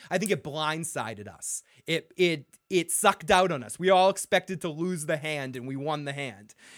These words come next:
It's like, we didn't expect to catch the flush. We're just throwing chips in the middle,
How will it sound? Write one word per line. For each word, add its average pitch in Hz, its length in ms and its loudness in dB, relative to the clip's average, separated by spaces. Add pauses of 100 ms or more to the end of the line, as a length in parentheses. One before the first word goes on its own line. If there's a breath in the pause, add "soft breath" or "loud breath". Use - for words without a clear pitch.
It's - 240 2
like, 180 180 4
we 208 120 0
didn't 214 100 2
expect 208 400 2
to 208 60 -10
catch 202 240 -2
the 190 80 -8
flush. 175 360 0
We're 170 120 -4
just 156 200 -10
throwing 185 340 0
chips 196 340 -6
in 190 100 -4
the 185 60 -4
middle, 175 360 -2